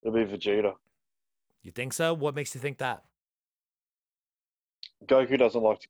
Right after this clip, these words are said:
Speaker 1: kill. Vegeta still loves it. That's the difference between him and, I was thinking about it today, and it's like, Goku's character, well, the reason why Vegeta hasn't surpassed him, or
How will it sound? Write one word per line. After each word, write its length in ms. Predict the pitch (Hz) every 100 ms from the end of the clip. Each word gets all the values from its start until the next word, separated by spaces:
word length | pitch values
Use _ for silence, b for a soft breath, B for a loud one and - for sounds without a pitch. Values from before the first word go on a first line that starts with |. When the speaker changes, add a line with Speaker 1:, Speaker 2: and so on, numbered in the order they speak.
| -
Speaker 1:
kill. 300 | 113 101 - -
Vegeta 380 | 101 95 90 -
still 260 | - 113 104
loves 280 | 101 98 98
it. 120 | - _ _ _ _ _ _ _ _ _ _ -
That's 260 | 131 131
the 100 | -
difference 360 | 120 127 - 113
between 280 | 110 113 110
him 220 | 104 113
and, 180 | 104 98 -
I 40 |
was 140 | 113 -
thinking 200 | 151 156
about 180 | 139 107
it 80 |
today, 260 | - 107 104
and 100 | 98
it's 140 | 95
like, 240 | 107 101 - _ _ _ _ _ _ _ _ -
Goku's 460 | 139 143 139 120
character, 500 | - 120 120 - 107
well, 80 | 104
the 100 | 107
reason 300 | 110 113 117
why 200 | 110 107
Vegeta 480 | 95 92 101 104 98
hasn't 300 | 101 98 92
surpassed 560 | - - 98 98 -
him, 260 | 101 95 117 _ _ -
or 260 | 98 95